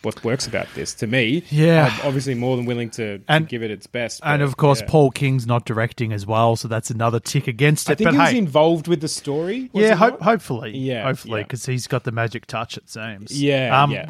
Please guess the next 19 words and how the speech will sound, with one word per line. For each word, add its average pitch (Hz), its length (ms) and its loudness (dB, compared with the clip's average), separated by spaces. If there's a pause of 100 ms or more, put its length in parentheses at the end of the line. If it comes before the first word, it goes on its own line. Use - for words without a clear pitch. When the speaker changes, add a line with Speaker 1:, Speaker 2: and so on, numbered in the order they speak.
Speaker 2:
just - 260 2
on, 160 320 6
from 147 240 2
one 156 200 6
hue 147 280 4
to 127 120 2
the 117 120 2
other, 123 200 6
'cause - 180 -2
when 123 100 -2
Tom 143 220 4
messaged 123 280 0
me 120 100 -2
the 113 100 0
other 110 120 0
night 107 300 -2
and 113 100 -18
said, 113 220 -6
Speaker 1:
Mm. 107 140 -12